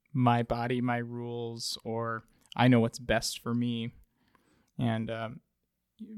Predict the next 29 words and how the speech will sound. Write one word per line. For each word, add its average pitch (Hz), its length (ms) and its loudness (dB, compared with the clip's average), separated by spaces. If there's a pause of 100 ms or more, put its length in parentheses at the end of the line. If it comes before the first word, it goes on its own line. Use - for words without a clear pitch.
(120)
makes 147 220 -2
me 139 80 -2
think 131 160 -4
ab-, - 180 -10
about 120 200 4
this, - 360 0
about - 200 -4
this - 140 -2
freedom 143 340 4
a 107 80 2
lot, 110 280 -2
is 113 120 -10
it's - 140 -14
like, 110 180 -8 (100)
does 113 160 -6
God's 165 800 0 (840)
rules 120 400 0
or 104 60 -6
laws 113 420 2
for 113 160 -4
our 107 140 -2
life, 107 420 -8
does 117 160 -4
it 110 140 -6 (460)
free 165 340 2
us 180 220 2
or 113 120 -4
does 113 180 -6
it 107 120 -8